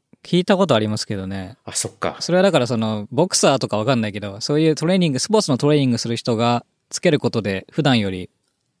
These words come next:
Speaker 1: 重み、重しをつけて、その外した時にもっと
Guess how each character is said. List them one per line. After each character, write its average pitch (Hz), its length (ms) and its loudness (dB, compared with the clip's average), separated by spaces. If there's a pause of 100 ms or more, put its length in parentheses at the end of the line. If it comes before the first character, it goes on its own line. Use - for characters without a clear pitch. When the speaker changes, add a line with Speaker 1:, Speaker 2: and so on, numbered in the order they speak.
(100)
Speaker 1:
重 120 260 2
み、 117 180 0
重 120 180 0
し 135 140 0
を 113 80 -2
つ - 140 -8
け 127 120 0
て、 92 280 -6 (640)
そ - 120 -6
の 113 60 -2
外 131 160 0
し - 60 2
た 175 80 4
時 151 140 2
に 110 80 2
も 120 100 2
っ - 120 -2
と 92 240 -4